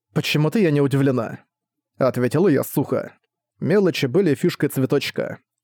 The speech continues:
хотя по её виду этого не скажешь». Её подход к созданию костюма был полностью противоположен моему.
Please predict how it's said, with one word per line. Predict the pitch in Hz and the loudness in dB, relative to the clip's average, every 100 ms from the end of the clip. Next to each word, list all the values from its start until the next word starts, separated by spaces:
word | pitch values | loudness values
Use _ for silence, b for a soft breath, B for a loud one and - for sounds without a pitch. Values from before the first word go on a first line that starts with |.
| _ | _
хотя | 131 135 135 | -4 -2 0
по | |
её | 131 123 | 2 2
виду | 131 214 | 2 0
этого | 165 131 | 0 0
не | 127 | 0
скажешь». | 123 - 117 - - - - _ _ _ _ _ - | -2 -2 -4 -4 -10 -12 -16 _ _ _ _ _ -4
Её | 127 165 | 0 0
подход | 156 - 170 | 0 -2 -4
к | - | -2
созданию | 139 123 147 135 | -2 0 0 0
костюма | 127 - 226 147 | -2 -2 0 2
был | 135 123 | 0 0
полностью | 196 190 156 143 | 2 2 0 -2
противоположен | 135 - 127 135 151 139 | -2 -2 0 2 2 2
моему. | 135 127 127 123 - | 2 4 2 0 -2